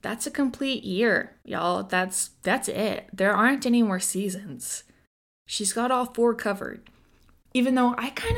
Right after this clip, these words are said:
of, I, I, I should probably save this for our next episode,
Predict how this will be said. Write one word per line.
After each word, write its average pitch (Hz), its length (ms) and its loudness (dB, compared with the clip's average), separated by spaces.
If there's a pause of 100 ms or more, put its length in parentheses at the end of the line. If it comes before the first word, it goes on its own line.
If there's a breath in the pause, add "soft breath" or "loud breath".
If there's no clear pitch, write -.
of, - 160 -6 (160)
I, - 140 -8 (200)
I, 208 200 0 (200)
I 233 80 2
should 233 160 -6
probably 208 200 -8
save 170 220 -6
this 180 200 -6
for 190 240 -2
our 175 240 -2
next 180 320 -8
episode, 214 560 -4